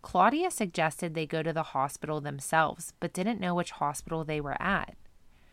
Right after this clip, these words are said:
Bernardo feels uneasy because Vera didn't speak English very well, so why would she go to the hospital with Amy? Bernardo said Sava did reassure him before he hung up the phone.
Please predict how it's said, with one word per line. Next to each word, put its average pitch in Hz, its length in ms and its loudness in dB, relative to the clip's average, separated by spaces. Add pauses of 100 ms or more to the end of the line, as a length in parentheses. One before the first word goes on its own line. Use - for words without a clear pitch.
(220)
Bernardo 202 500 2
feels 180 360 0
uneasy 165 840 -2
because 175 340 -4
Vera 202 280 0
didn't 339 320 -2
speak - 420 -2
English 170 440 -4
very 156 280 -2
well, 151 400 2
so 180 200 -2
why 180 180 2
would 254 160 0
she 226 320 -2
go 214 140 0
to 196 100 2
the 170 120 2
hospital 160 520 -2
with 156 140 -4
Amy? 185 560 -6 (760)
Bernardo 208 480 4
said 214 280 2
Sava 165 460 6
did 160 340 -4
reassure 190 560 0
him 151 280 -6
before 165 340 0
he 156 80 0
hung 156 240 -4
up 156 140 -4
the 151 80 -6
phone. 165 520 -4